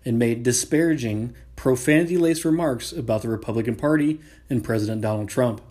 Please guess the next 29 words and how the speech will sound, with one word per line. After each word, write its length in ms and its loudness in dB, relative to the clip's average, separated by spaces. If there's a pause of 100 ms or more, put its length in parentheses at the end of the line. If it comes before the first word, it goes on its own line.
(680)
During 260 8
the 120 8
incident, 540 0
Fazeli 500 2
allegedly 520 2
pulled 260 -2
out 160 -2
a 60 -4
switchblade 600 0
knife 440 0
and 80 0
attempted 420 -2
to 140 -2
stab 480 -4
Peters. 480 -2 (840)
The 140 4
knife 240 2
malfunctioned, 760 0
and 120 -2
the 40 -2
candidate 380 -2
became 320 -2
involved 420 -2
in 120 -4
a 80 -4
physical 340 -2
struggle 580 -2
with 200 -2
Fazeli. 480 0